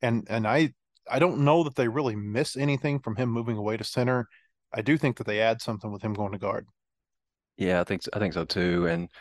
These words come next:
Speaker 2: you know, Cam Ball was one of the players that, that talked to us on,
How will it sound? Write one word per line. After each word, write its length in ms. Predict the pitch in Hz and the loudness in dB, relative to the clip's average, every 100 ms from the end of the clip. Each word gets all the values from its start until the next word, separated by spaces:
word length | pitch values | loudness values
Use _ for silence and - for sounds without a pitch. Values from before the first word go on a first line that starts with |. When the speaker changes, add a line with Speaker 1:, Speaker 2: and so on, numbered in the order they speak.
| - - - - | -20 -20 -14 -2
Speaker 2:
you 100 | 92 | -2
know, 80 | 78 | 0
Cam 300 | - 104 92 | 2 2 6
Ball 300 | 87 95 90 | 6 6 4
was 180 | 82 | 0
one 140 | 90 90 | -2 -2
of 80 | 90 | -4
the 80 | |
players 460 | - 92 90 87 - | 0 2 2 0 -2
that, 220 | 87 82 - _ _ _ | -2 -2 -4 _ _ _
that 180 | 101 87 | -4 -2
talked 400 | - 90 82 - | 2 0 0 -4
to 200 | - 92 | -4 -2
us 180 | 90 - | -2 -2
on, 280 | 87 87 | -4 -4